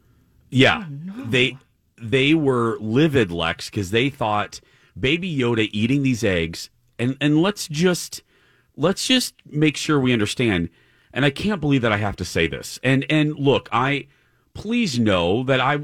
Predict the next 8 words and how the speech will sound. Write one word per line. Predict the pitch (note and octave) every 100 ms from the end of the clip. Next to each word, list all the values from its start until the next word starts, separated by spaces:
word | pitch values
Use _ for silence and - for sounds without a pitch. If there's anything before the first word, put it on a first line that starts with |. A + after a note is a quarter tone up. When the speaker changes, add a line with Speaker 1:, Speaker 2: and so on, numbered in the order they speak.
| -
Speaker 1:
I | C#3+ F3+
don't | G3+ E3+
think | C#3 A#2 F#2+
jokes | G#2 G2 G2 -
about | G#2 F#2+ F2+ F2+ -
infertility | A2+ G#2+ G2+ A2 F#2+ F2+ F2
are | - E2
funny, | - F#2 D#2+ D2+